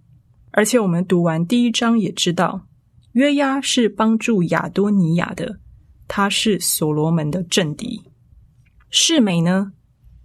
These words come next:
我们在撒母耳记下十六章见过他，他是扫罗族基拉的儿子，也就是扫罗族的旧人，是反对势力。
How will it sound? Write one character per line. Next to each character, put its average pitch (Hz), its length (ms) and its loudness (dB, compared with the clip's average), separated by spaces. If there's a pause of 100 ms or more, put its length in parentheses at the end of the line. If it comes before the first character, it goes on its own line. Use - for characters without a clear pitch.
我 196 80 4
们 190 180 4
在 214 260 2
撒 214 300 0
母 196 80 0
耳 175 160 0
记 185 240 -2
下 202 340 -2
十 - 300 0
六 202 220 2
章 170 340 0
见 175 220 0
过 180 160 -2
他， - 380 -6 (760)
他 254 220 0
是 254 300 0
扫 165 340 0
罗 160 260 0
族 170 360 -2
基 202 280 -4
拉 214 240 -2
的 190 100 0
儿 175 260 -2
子， - 320 -6 (580)
也 175 160 2
就 208 220 0
是 190 280 0
扫 165 320 -2
罗 156 280 -2
族 165 200 -4
的 165 140 -2
旧 175 320 -2
人， 196 340 -6 (320)
是 240 300 0
反 160 300 -6
对 196 180 0
势 - 240 0
力。 175 320 -4